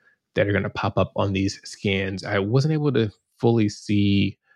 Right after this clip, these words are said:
what kind of scans we're talking about, because obviously, like, a C T scan, from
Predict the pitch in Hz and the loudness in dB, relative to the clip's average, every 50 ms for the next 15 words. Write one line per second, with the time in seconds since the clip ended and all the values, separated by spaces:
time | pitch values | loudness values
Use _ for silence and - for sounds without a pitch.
0 | _ _ _ _ 110 104 101 - 113 104 101 101 - - - - 107 98 95 95 | _ _ _ _ 2 2 2 2 0 0 0 -2 -4 -6 -6 -4 -2 -2 -4 -6
1 | - - - 113 107 - 120 113 110 110 117 - 117 110 110 107 98 98 101 - | -6 -6 -4 -4 -2 -2 0 2 2 2 2 0 -4 -4 -2 0 0 0 -2 -4
2 | - - _ _ - 107 104 - - 117 110 - - 95 - - - 127 123 - | -10 -16 _ _ 0 0 0 0 -4 -8 -8 -8 -10 -10 -8 -4 -4 -4 -2 0
3 | - 127 120 - - 120 110 107 101 101 101 104 101 - - 101 98 98 98 98 | 2 2 2 2 0 -2 -2 0 0 0 -2 -4 -6 -4 -2 -2 0 0 -2 -4